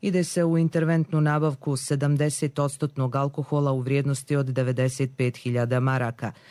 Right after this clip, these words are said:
Također dorađena je odluka o postupanju sa licima u karantinima u lokalnim zajednicama,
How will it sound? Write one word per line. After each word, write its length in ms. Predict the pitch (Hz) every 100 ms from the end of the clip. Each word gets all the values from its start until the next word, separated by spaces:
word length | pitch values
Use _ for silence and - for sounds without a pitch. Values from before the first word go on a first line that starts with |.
| - -
Također 480 | - 180 175 175 170
dorađena 500 | 160 156 156 147 143
je 80 | 135
odluka 400 | 147 156 151 156
o 80 | 143
postupanju 640 | 147 143 160 147 160 147
sa 140 | 143 147
licima 460 | 151 147 - 147
u 80 | 131
karantinima 800 | 131 135 135 131 143 165 160 151
u 100 | 139
lokalnim 560 | 131 127 139 123 113
zajednicama, 760 | 110 143 151 160 156 165 156